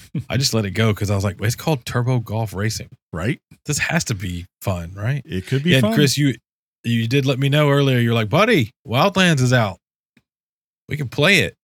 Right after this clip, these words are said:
Speaker 2: Well, 'cause I never played Wildlands, I gotta be honest.
Speaker 1: Wildlands was a fun time.
Speaker 2: Yeah. You're not, I wonder what's leaving,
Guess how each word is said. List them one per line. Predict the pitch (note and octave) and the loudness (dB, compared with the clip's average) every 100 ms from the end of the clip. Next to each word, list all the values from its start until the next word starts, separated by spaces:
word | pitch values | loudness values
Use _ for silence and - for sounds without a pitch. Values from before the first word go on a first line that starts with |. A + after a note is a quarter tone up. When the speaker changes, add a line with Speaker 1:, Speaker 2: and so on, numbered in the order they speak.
| - | -4
Speaker 2:
Well, | G2+ | -2
'cause | G2+ A2+ | 0 0
I | |
never | E3+ G3+ | 0 -2
played | F#3+ G3 | -2 0
Wildlands, | D3 G2 F#2 F2 F2+ | 0 0 -2 -6 -6
I | |
gotta | G2 G2+ | -6 -4
be | G2 | -4
honest. | A#2 G2 - - - | -2 -4 -8 -8 2
Speaker 1:
Wildlands | E3+ D4+ C#4 C4 | 2 4 0 0
was | A3 F3 | -2 -4
a | E3 | -4
fun | - B2 C3+ | 0 0 0
time. | A2+ G2+ A#2 D#2 - _ _ _ _ _ _ _ _ _ | -2 -2 -4 -6 -12 _ _ _ _ _ _ _ _ _
Speaker 2:
Yeah. | G#2 C3+ B2 - _ _ _ _ _ _ _ _ _ _ _ _ _ _ - | -2 -2 -4 -10 _ _ _ _ _ _ _ _ _ _ _ _ _ _ 0
You're | C#3+ | 2
not, | C#3 C#3+ | 4 2
I | A#2 | 4
wonder | C3+ F3+ | 4 4
what's | D#3 A2 G2+ | 2 2 2
leaving, | A2+ F#2 E2+ | 2 0 -6